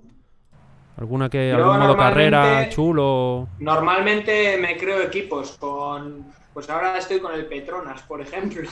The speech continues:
Speaker 1: Ajá. ¿Qué
Speaker 2: Con el
Speaker 1: nacionalidad
Speaker 2: Mayo
Speaker 1: tiene?
Speaker 2: Petronas.
Speaker 1: Ahí empieza el portero.
Speaker 2: ¿Cuál?
Speaker 1: ¿Qué nacionalidad tiene el equipo Petronas?
Speaker 2: Eh, malayo.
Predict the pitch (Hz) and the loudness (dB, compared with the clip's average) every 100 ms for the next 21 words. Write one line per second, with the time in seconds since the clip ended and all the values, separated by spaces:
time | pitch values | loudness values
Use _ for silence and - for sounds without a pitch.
0 | - - 123 131 170 - - - 147 156 | -12 -6 -2 -2 -4 -6 -16 -4 0 2
1 | 165 156 147 147 120 151 202 262 165 156 | 2 2 4 4 4 2 2 -2 -8 -12
2 | 160 - _ _ _ - 127 131 127 117 | -16 -20 _ _ _ -8 -6 -4 -4 -4
3 | 110 - 123 233 - - - - - - | -4 -2 0 0 -4 -14 -20 -20 -10 0
4 | 151 175 175 156 147 135 139 208 254 _ | 2 4 4 4 4 4 2 0 -4 _
5 | _ 117 123 127 131 120 131 170 220 - | _ -10 -8 -6 -4 -2 -2 -4 -6 -14
6 | - _ _ _ _ _ _ 151 151 147 | -20 _ _ _ _ _ _ -14 -10 -6
7 | 151 180 165 143 - | -2 0 0 -4 -8